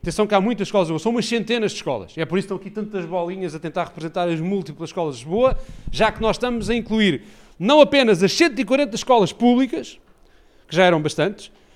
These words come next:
mas estamos a juntar a estas todas as escolas privadas, do movimento associativo, enfim, associativo, cooperativo, et cetera, todas as escolas que existem em Lisboa, ou seja, indiferentemente onde as pessoas estudam, todas as pessoas que têm entre oito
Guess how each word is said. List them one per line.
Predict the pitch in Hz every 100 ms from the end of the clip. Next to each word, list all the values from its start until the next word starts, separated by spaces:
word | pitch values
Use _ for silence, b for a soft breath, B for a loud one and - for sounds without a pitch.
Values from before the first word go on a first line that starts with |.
| b b
mas | 165
estamos | 202 247 190
a |
juntar | 185 220 240 240
a |
estas | 214 233 214 214
todas | - 330 302 254
as | 214
escolas | - 240 214 208
privadas, | 165 151 247 233 190
do | 165
movimento | 180 160 170
associativo, | 147 - 160 214 233
enfim, | 196 147 170
associativo, | 180 170 170 160 226 196
cooperativo, | 190 165 160 160 185
et | -
cetera, | 220 214
todas | - 311 262
as | 208
escolas | - 240 220
que | -
existem | 185 190
em |
Lisboa, | 160 226
ou | 233
seja, | 220 240 233 - B B B -
indiferentemente | 381 294 180 262 185 220 180
onde | 214 202
as |
pessoas | - 233
estudam, | - 247 254 254 220 b b b b b b
todas | 294 320 269
as | 214
pessoas | 220 202
que | -
têm | 175 156 160
entre | 135 285
oito | 277 - 120